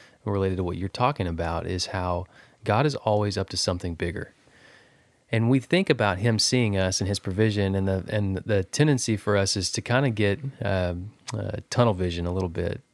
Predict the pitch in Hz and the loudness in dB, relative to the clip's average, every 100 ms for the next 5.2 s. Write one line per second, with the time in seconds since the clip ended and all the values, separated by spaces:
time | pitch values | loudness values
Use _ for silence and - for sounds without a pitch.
0 | - 101 92 101 95 - - _ - - | -6 -4 -2 -2 -2 -4 -14 _ -10 -2
1 | 175 196 113 95 117 131 - 92 87 78 | 2 4 2 2 2 2 0 -2 -2 0
2 | 104 101 - 98 90 92 85 - - - | 0 0 0 -2 0 -2 -2 -8 -18 -20
3 | - - - 95 92 101 92 110 110 123 | -20 -10 -6 -4 -2 -2 2 2 4 4
4 | 127 123 - 101 95 95 92 107 - 87 | 4 2 2 -2 -2 -4 -2 -4 -4 -4
5 | 87 | -6